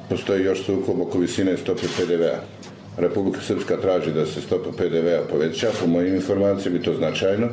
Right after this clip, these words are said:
a međunarodne financijske institucije smatraju da ne treba. Ja mislim da povećanje stope P D V-a, a, zaista značilo da se rashodi finansiraju na račun građana i ne mislim da je to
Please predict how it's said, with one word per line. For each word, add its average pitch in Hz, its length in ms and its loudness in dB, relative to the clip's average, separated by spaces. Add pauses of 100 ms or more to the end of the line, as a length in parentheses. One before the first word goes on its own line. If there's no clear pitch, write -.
(340)
a 90 60 2
međunarodne 92 460 2
financijske 92 440 0
institucije 92 420 0
smatraju 90 440 0
da 90 100 0
ne 87 160 -2
treba. 62 240 -2 (440)
Ja 92 180 2
mislim 92 280 0
da 80 80 2 (160)
povećanje 85 520 2
stope - 300 -4 (100)
P 87 120 0
D 80 120 0
V-a, 80 300 2 (600)
a, 76 240 2
zaista 85 360 0
značilo 85 400 0
da 78 120 2
se 76 420 0
rashodi 82 460 0
finansiraju 82 540 0
na 78 80 2
račun 80 380 0
građana 95 640 2 (880)
i 90 60 0
ne 92 120 2
mislim 90 220 -2
da 85 60 4
je 82 100 0
to 85 100 0